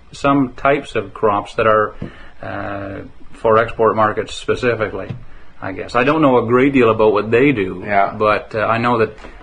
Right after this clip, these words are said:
Speaker 1: they're, uh, on the cutting edge of, of the, the agriculture industry. They're not, uh,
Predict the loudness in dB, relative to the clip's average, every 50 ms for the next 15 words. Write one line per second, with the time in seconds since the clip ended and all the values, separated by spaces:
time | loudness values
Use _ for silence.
0 | -16 -10 -2 2 4 4 4 4 4 2 2 2 0 -2 -4 -6 -8 -8 -10 -10
1 | 0 2 2 4 4 2 0 2 2 2 2 2 0 -2 -2 -2 -2 -4 -6 -6
2 | -6 -8 -6 -6 -6 -4 -4 -6 -8 -8 -8 -10 -12 -6 -4 0 2 2 2 2
3 | 0 0 0 -2 -2 -4 -4 -2 -2 0 -2 -2 -4 -6 -6 -6 -6 -6 -6 -4
4 | -2 -2 0 0 2 0 0 -2 -2 -4 -4 -4 -4 -6